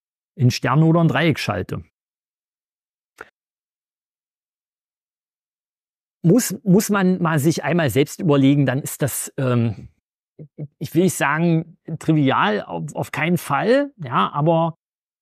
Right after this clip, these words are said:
da, dann wird das ein bisschen offensichtlicher, was da passiert. Ja, man muss sich mal so diese Fälle durchgehen. So. Und irgendwo taucht eben immer so ein Faktor Wurzel drei auf.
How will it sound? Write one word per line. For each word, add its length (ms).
da, 200
dann 220
wird 140
das 160
ein 80
bisschen 260
offensichtlicher, 720
was 140
da 100
passiert. 560
Ja, 120
man 220
muss 160
sich 140
mal 160
so 120
diese 240
Fälle 300
durchgehen. 520
So. 320
Und 320
irgendwo 480
taucht 540
eben 500
immer 560
so 80
ein 80
Faktor 340
Wurzel 280
drei 280
auf. 320